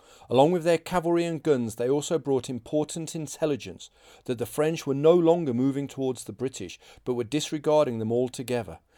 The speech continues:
focusing instead on wiping out the Spanish. Moore immediately saw an opportunity to threaten their lines of communications,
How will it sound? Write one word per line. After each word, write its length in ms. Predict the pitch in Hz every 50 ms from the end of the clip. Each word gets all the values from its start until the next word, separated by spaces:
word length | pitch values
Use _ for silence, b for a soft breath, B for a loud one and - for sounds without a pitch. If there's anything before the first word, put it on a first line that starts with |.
| b b b b
focusing 540 | b - 143 143 143 - 160 - 170 165 170
instead 400 | 165 160 - - 170 156 135 120
on 160 | 117 117 117
wiping 340 | 123 127 131 - - 131 120
out 140 | 110 110 95
the 80 | 98 101
Spanish. 560 | - - - 110 104 101 98 90 - - - _ _ _ _ _ _ _ _ _ _ B B B B B B B
Moore 340 | 135 135 135 135 147 151 151
immediately 520 | 139 131 135 143 147 135 147 147 135 139
saw 260 | 127 - - 147 139
an 80 | 135 135
opportunity 580 | 127 - 127 - - 143 139 135 113 - - 101
to 160 | - - 104
threaten 460 | - - - 123 110 - - 123 120
their 120 | 117 117
lines 300 | 113 113 110 110 110 107
of 140 | 113 110 -
communications, 840 | - - 117 110 110 110 - - 117 107 98 - - 98 95 92 -